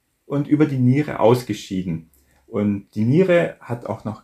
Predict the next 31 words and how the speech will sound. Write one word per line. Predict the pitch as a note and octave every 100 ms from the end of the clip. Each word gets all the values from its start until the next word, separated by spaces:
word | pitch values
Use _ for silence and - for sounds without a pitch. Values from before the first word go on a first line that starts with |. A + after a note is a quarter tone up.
| _
ganz | - B2
andere | - A#2 D3 B2 G#2+
Aufgaben. | C#3 D3+ - F#2 G2 G#2
Zum | -
Beispiel, | F#2+ G#2+ - G#2+
sie | G#2+ G#2
reguliert | G#2 G#2 G2+ A#2+ B2+ - - _ _
unseren | A2+ G#2+ G#2 G2 F#2
Elektrolythaushalt, | G2 G2+ - - F#2+ D3 G#3 - C3+ F3+ F3+ C3+ D#3 E3
also | - F#2+ -
unseren | G#2+ F#2+ F2+ F2 F2+
Salz- | - G2+ C#3 D3+ -
und | F#2+ F2+
Wasserhaushalt. | - - D3 D3+ F3+ - D3 E3 F3+ - _ _ - - _
Was | A#2+ -
viele | E3 F3+ D3+
Menschen | C3 D3+ B2
gar | A2 A#2+
nicht | B2
wissen, | E3+ A3+ A#3 G#3+ - _ _ -
unser | A#2 G#2+ G2+
Blutdruck | D3+ C#4 D4+ - B3 - _ G#2
wird | G2 -
auch | E3 B3+
über | D3+ D3 C#3
die | C#3+
Niere | B2 A#2+ E3 G3 A#3 B3 _
reguliert | D#3 E3+ F3+ G3 B3 B3 _ _ - _
und | _ C#3 D#3+ D#3+ -
die | B2+
Niere | B2 D3 G3 G3+ G#3+